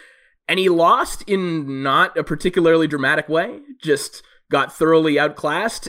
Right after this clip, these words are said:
and throughout people, a-, as, as <laughs> both, as you just said, just solemnly walked out, you know, with armfuls of merchandise, just solemnly walk out of the arena. And you, you don't see that that often in boxing because,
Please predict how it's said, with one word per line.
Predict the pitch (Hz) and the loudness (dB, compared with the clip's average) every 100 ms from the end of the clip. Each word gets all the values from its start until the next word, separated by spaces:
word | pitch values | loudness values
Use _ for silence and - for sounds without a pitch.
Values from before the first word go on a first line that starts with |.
| - | -8
and | 139 139 | -6 -6
throughout | - 156 156 196 143 | -2 0 2 2 -2
people, | 185 196 180 160 139 | -6 0 0 0 -2
a-, | 139 | -2
as, | 139 151 - | -2 -4 -6
as | - 127 | -6 -6
<laughs> | 135 | -4
both, | 196 180 - | -2 -2 -2
as | - 170 | -4 -4
you | 175 | -4
just | 170 - | -6 0
said, | 151 139 - - - _ _ | 0 0 -4 -20 -20 _ _
just | 139 175 - _ _ - | -2 -2 -4 _ _ -16
solemnly | - 131 123 170 165 165 160 | -10 -4 0 0 0 0 0
walked | 143 139 - | 0 -2 -2
out, | 127 95 - _ _ - | -4 -4 -14 _ _ -10
you | 120 | -4
know, | 123 135 | -2 0
with | 131 | 0
armfuls | 151 165 165 165 156 | 2 0 2 0 0
of | 147 | 0
merchandise, | 151 151 156 151 151 147 | 0 0 -2 0 0 -2
just | - 120 - 143 131 | -8 -10 -10 -16 -14
solemnly | - 113 127 135 139 139 | -6 -2 0 0 0 -2
walk | 117 120 127 | 0 0 0
out | 123 | -2
of | 123 | 0
the | 127 | -2
arena. | 120 113 107 113 | -2 -2 2 2
And | 127 180 | 2 -2
you, | 208 | 2
you | |
don't | 214 254 | 2 2
see | - 247 | -4 -2
that | 240 147 131 | 0 0 -2
that | 131 131 | -4 -2
often | 127 - 131 127 - - _ - | -4 -4 -4 -6 -12 -20 _ -8
in | 151 | -4
boxing | 135 156 - 220 196 | 0 0 0 -2 -2
because, | 165 147 - | -4 -4 -6